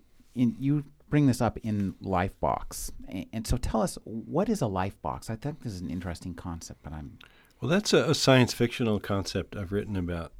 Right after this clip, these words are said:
Speaker 2: uh, in some of my short stories and I think in some of my novels as well. And it's an idea that is just about here.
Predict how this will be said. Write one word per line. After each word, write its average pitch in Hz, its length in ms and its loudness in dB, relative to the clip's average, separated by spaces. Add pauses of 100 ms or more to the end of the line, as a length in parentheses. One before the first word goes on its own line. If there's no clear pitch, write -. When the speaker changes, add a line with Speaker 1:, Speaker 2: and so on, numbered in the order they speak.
(200)
Speaker 2:
uh, 85 240 -8
in 87 360 -8
some 98 240 -4
of 90 40 -2
my 85 80 -4
short 87 300 -6
stories 90 540 -4
and 87 260 -6 (420)
I 101 60 -8
think 101 220 -8
in 90 80 -10
some 92 160 -4
of 87 60 -2
my 87 120 -2
novels 90 420 -2
as 87 160 -6
well. 95 300 -2 (1300)
And 120 220 2
it's - 400 2 (680)
an 143 120 6
idea 156 420 8
that 120 180 8
is 123 140 2
just 208 300 6
about 110 280 6
here. 85 400 0